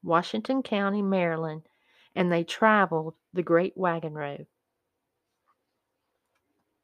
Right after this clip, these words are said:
A map dating to seventeen twenty-one by Philemon Lloyd.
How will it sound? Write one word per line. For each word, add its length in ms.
A 120
map 600
dating 400
to 460
seventeen 580
twenty-one 800
by 260
Philemon 640
Lloyd. 480